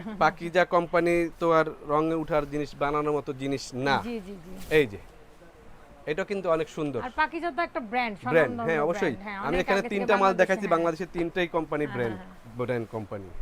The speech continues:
Speaker 1: এই যে। এটা পাকিজার আরেকটা কালার। এটা
Speaker 2: Oh,
Speaker 1: হচ্ছে
Speaker 2: wow।
Speaker 1: একটু সিনারি
Speaker 2: হুম,
Speaker 1: বা
Speaker 2: হুম, হুম।
Speaker 1: একটু ডিফারেন্ট।
Speaker 2: দেখেই বোঝা যাচ্ছে।
Speaker 1: এই যে।
Speaker 2: একটু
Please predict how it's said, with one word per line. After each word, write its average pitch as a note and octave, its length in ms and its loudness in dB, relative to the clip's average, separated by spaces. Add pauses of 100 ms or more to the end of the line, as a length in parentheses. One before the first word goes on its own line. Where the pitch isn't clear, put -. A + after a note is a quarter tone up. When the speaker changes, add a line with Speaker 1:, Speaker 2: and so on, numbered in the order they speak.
(180)
Speaker 1:
এই A2 220 -8
যে। F2 60 -16 (1900)
এটা B2 120 -10
পাকিজার C#3 340 -4 (120)
আরেকটা D3 380 0
কালার। G2+ 260 -8 (200)
এটা - 100 -6
Speaker 2:
Oh, - 60 -2
Speaker 1:
হচ্ছে A#3+ 240 0
Speaker 2:
wow। A#3+ 120 4
Speaker 1:
একটু E3+ 300 -2 (180)
সিনারি G3 500 2
Speaker 2:
হুম, A#3+ 80 -8
Speaker 1:
বা C#3+ 140 6
Speaker 2:
হুম, C#3+ 100 4
হুম। F#3+ 100 -6
Speaker 1:
একটু A3 240 -6
ডিফারেন্ট। F3+ 460 4 (2000)
Speaker 2:
দেখেই C#4 360 -2
বোঝা C#4 220 -4
যাচ্ছে। A3 380 -2
Speaker 1:
এই D3 100 6
যে। A2+ 160 -6 (240)
Speaker 2:
একটু D#4+ 180 -4